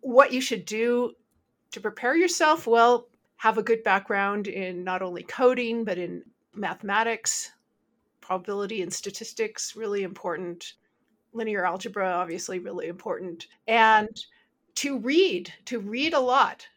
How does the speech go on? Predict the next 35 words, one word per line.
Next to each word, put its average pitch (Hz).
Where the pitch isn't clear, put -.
read 262
papers, 202
read, 226
uh, 208
books, -
get 240
a 226
lot 214
of 220
different 190
views, 185
read 247
about 233
the 220
history 214
of 190
the 190
field. -
I 214
think 233
so 240
few 240
people 196
who 208
are 202
in 208
the 202
field 202
now 190
have 185
much 202
of 196
a 185
perspective 214
on 190